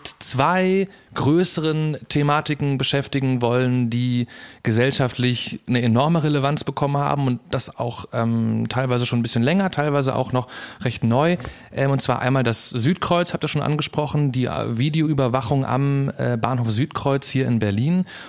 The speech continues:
Und, ähm, bevor wir uns um Bundestrojaner im allgemeinen Sinne kümmern werden, können wir noch mal ein bisschen, weil ich finde das total spannend, uns die Geschichte des Vereins angucken, des Forums InformatikerInnen für Frieden und gesellschaftliche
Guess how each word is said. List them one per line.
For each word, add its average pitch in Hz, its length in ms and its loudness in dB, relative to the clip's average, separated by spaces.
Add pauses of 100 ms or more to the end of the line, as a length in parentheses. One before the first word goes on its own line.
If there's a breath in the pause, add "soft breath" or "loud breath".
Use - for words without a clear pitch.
Und, 139 480 2
ähm, 123 480 2
bevor 123 260 0
wir 123 120 0
uns 120 180 -2
um 113 500 0
Bundestrojaner 143 1200 0
im 135 140 -2
allgemeinen 131 500 -2
Sinne 139 240 -2
kümmern 143 380 -2
werden, 135 260 0 (360 loud breath)
können 151 200 2
wir 151 160 2
noch 143 160 2
mal 143 260 2
ein 135 140 0
bisschen, 156 460 0
weil 135 120 0
ich 135 100 -4
finde 147 140 0
das 139 60 -2
total 143 340 0
spannend, 139 420 0 (340 loud breath)
uns 131 440 0
die 123 340 -2
Geschichte 160 640 0
des 139 240 0
Vereins 107 480 -2
angucken, 95 400 -6
des 101 100 -2
Forums 135 380 0
InformatikerInnen 120 800 -2
für 120 120 -6
Frieden 135 300 -2
und 123 140 0
gesellschaftliche 113 320 0